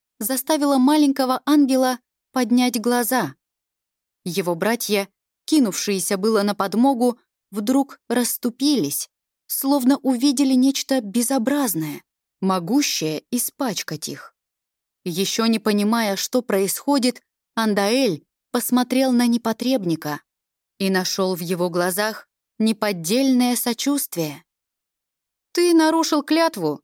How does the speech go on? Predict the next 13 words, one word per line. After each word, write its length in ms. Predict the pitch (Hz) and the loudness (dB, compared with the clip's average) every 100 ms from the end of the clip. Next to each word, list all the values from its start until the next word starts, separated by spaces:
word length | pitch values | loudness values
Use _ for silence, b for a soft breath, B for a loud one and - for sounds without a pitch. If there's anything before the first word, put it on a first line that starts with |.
| - | -6
данную 480 | 202 226 247 294 254 | -2 2 4 4 4
демону», 540 | 180 190 240 151 90 _ _ _ - | 2 2 2 0 -4 _ _ _ -12
спокойно 680 | - - 214 214 285 254 240 | -8 -4 -4 2 4 4 2
произнес 640 | - 233 214 226 302 294 | 0 0 2 2 2 2
он, 180 | 254 226 _ _ _ _ _ - | 0 0 _ _ _ _ _ -6
и 120 | 196 | -4
маленький 560 | 202 240 233 214 208 214 | -2 0 -2 -2 -4 -4
белокурый 720 | 208 202 196 247 247 220 - | -2 -2 -4 0 0 0 0
ангел 480 | 247 262 233 233 220 _ _ _ | 0 2 2 -2 -2 _ _ _
обмяк 460 | 254 233 240 269 269 | -4 0 2 2 -2
в 60 | 196 | -4
его 300 | 175 170 180 | -2 -2 -4
руках. 460 | 165 156 147 - | -6 -10 -12 -16